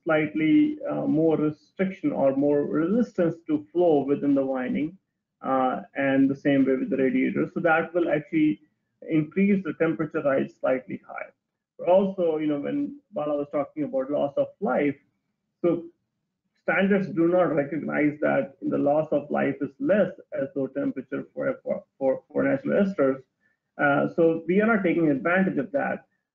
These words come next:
Here, uh, what, you know, Cargill has, when they published it, they said you can run at a slightly higher temperature and you will have the same, uh, life of the transformer. So it does not, it does not, uh, you know,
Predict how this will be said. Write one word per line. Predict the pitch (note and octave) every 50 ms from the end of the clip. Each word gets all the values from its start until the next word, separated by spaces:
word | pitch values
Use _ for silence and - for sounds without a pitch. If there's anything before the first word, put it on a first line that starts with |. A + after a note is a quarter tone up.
| _ _
Here, | - A#3 B3 A#3+ G3 E3 D#3 C#3+ - - - _ _ _ E3
uh, | D#3+
what, | D#3 D#3 D3+ D#3+ E3 E3 E3 D#3+ - - - _ - -
you | D3 D#3+
know, | G3 D3+ D3 - - -
Cargill | D3+ D3+ D3 C#3+ C3+ D3+ D3 D3+ D3+
has, | C#3+ - C#3+ C#3+ C#3+ C#3+ C3+
when | C#3+ C#3+ C#3+
they | C#3+
published | - - D3+ G#3+ - D3 C#3 - - D3
it, | C#3 C3+ - -
they | C#3+ C#3+
said | - C#3 C3+ - -
you | - D3 D3 -
can | - - D3 C#3 C#3
run | E3+ F#3+ F#3+
at | F3 - -
a | D3+ D3 -
slightly | - C#3+ C#3 - - C#3+ C3+
higher | - - C#3 C3+ C3
temperature | - C#3+ C#3 C3 - - C#3 C3 - C#3 C3+ C#3 - - _ _ _ _ _ _ _ _ _ _ -
and | C3+ C#3 C#3 C#3 C3+
you | C#3 C#3
will | C#3+ C#3+ C#3+
have | - C#3 C3 C3+ -
the | -
same, | - - - C#3+ C#3 D3 C#3+ C#3+ D3 D3 - -
uh, | D3+ C#3 C3+ C3
life | C3 C3+ C#3 D3 D#3 D#3+ D#3 -
of | C#3 B2 - -
the | -
transformer. | - - B2 A#2+ - - _ - - - - - _ _ -
So | C#3 C#3 C3+ C#3 D#3
it | C#3 -
does | C#3+ C#3 C3+ -
not, | C#3+ C#3+ D3 C#3+ C#3 C#3 - -
it | - D3 C#3 C#3+ - - -
does | - C#3 C3 -
not, | C#3+ C#3+ C#3+ D3 C#3+ - _ _ _ _ _ - _ _ _ - -
uh, | C#3 C3+ C3 - - -
you | - C3+
know, | C#3 C#3 C3+ C3+ -